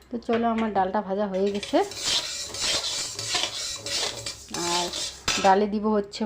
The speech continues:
মটরশুঁটি আর গাজর, কাটে রাখছি ওইদিকে। তো চলো, রান্নাটা কিছু করে নিই, তারপর পরে শেয়ার করবো নি কী করি না করি। করা হয়ে গেলে চলো, একটুখানি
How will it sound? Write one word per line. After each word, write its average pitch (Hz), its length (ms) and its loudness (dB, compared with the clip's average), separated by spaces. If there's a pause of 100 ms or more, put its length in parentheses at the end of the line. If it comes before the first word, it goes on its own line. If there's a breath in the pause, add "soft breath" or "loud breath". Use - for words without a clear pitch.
মটরশুঁটি 202 540 0 (160)
আর 175 160 4 (100)
গাজর, 185 340 2 (1120)
কাটে 190 280 0
রাখছি - 280 2
ওইদিকে। 202 280 4 (880)
তো - 80 -2 (160)
চলো, 208 200 2 (120)
রান্নাটা 180 400 2
কিছু - 160 -8 (100)
করে 185 220 -2
নিই, 220 180 -2
তারপর 165 280 0 (120)
পরে 175 180 -4 (140)
শেয়ার 170 260 -8
করবো 165 260 -6
নি 311 60 0 (240)
কী - 80 -14 (100)
করি 175 220 -2
না 165 140 -6
করি। 233 160 -2 (480)
করা 254 180 -4
হয়ে 214 160 -2
গেলে 240 200 -6
চলো, 208 180 -2
একটুখানি 220 340 -10